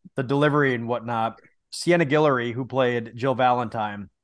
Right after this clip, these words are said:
you know, part of that. It's, it's funny because, like,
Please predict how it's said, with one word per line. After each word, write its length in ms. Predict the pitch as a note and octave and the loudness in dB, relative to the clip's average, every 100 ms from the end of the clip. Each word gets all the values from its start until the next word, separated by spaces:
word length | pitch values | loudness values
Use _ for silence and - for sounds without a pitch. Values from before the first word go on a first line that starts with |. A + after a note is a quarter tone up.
| _ _ _ _ _ | _ _ _ _ _
you 100 | - | -16
know, 120 | G#2+ G2+ | -14 -6
part 240 | B2 A#2+ | -2 -2
of 60 | A2+ | -2
that. 220 | G#2+ G#2 | -4 -4
It's, 120 | C3+ | -6
it's 140 | D3+ | -6
funny 200 | - C#3+ | 0 0
because, 300 | B2+ A2+ B2 | 0 -4 -2
like, 200 | B2 A#2 | 0 -2